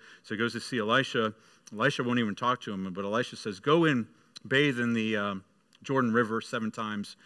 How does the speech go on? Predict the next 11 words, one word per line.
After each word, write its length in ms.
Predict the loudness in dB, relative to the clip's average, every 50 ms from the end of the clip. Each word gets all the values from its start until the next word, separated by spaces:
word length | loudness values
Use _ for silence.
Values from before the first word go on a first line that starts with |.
| -20 -20 -16 -10
and 160 | -8 -4 -2
you 140 | 0 0 2
will 180 | 2 0 0
be 200 | 0 -2 -6 -6 -6
healed." 440 | -6 -8 -8 -8 -8 -10 -16 -20 _ _ _ _ -20 _ _ _ _ _ _ _ _ _ _ _ _ _ _ _ _ -6
Naaman 280 | 0 4 4 6 6 6
gets 180 | 6 4 2 0
angry. 480 | -2 0 0 0 0 0 -2 -4 -4 -8 -12 _ _ _ -20 -20 -20 -20 -20 -20 -20 -20 _ _ _
He 100 | -8 -4
gets 180 | -4 -2 2
angry, 540 | 2 4 4 4 4 4 4 2 2 0 -2